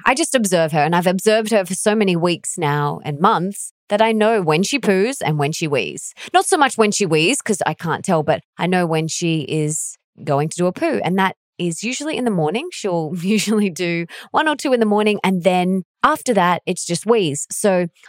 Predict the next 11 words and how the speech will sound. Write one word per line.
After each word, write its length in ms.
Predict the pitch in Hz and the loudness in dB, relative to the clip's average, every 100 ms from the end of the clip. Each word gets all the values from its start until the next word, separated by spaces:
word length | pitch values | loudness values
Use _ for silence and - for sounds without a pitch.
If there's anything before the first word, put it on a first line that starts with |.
| - | 0
I'll 140 | 208 | 2
use 380 | 202 220 226 208 - | 4 4 2 0 -8
the 500 | 185 190 190 180 170 _ - | -2 2 2 0 -2 _ -4
Moomy 320 | 196 233 226 | 0 2 2
nappies 420 | 220 208 - 202 185 | 2 0 2 0 2
in 100 | 180 | 0
the 80 | 170 | 0
morning, 520 | 170 185 233 339 370 311 254 - | 0 0 0 -2 -4 -10 _ -6
maybe 260 | 180 185 185 | -4 -2 -2
for 140 | 180 | -2
the, 240 | 175 160 | -2 -2